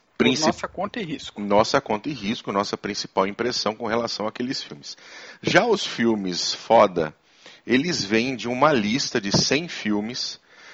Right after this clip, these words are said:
Speaker 1: que foram os mais votados. Uma enquete que nós fizemos lá em dois mil e quinze com os membros do Clube dos Generais e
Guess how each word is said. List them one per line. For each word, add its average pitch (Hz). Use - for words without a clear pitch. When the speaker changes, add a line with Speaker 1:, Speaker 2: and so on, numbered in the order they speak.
Speaker 1:
que 143
foram 139
os 120
mais 120
votados. 92
Uma 107
enquete 92
que 98
nós 101
fizemos 90
lá 110
em 147
dois 104
mil 85
e 90
quinze 95
com 190
os 110
membros 98
do 90
Clube 80
dos 82
Generais 107
e 139